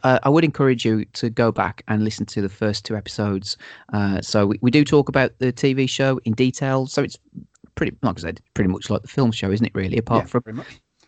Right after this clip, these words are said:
Speaker 1: a bit shorter.
Speaker 2: Yeah.
Speaker 1: Um, and so we are on to the third episode of
Speaker 2: Yes.
Speaker 1: Sledgehammer. And I think it's fair to say you hadn't seen it before. First
Speaker 2: No.
Speaker 1: episode, revelation that within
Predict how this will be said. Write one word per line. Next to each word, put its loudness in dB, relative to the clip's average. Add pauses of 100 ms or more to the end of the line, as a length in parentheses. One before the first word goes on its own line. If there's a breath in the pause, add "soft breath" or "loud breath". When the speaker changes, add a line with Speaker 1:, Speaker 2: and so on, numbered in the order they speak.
Speaker 1:
a -6
bit 2
shorter. -2 (340 loud breath)
Speaker 2:
Yeah. 4
Speaker 1:
Um, -2 (580)
and 4
so 2
we 2
are 2
on 0
to -8
the -2
third 0
episode -4 (140)
of 0
Speaker 2:
Yes. -16
Speaker 1:
Sledgehammer. -6 (340 loud breath)
And 2
I 2
think 2
it's -2
fair 4
to -10
say 2 (380)
you 2
hadn't -2
seen 0
it -4
before. -2 (140)
First 2
Speaker 2:
No. 2
Speaker 1:
episode, 2 (200)
revelation 2
that -2
within 0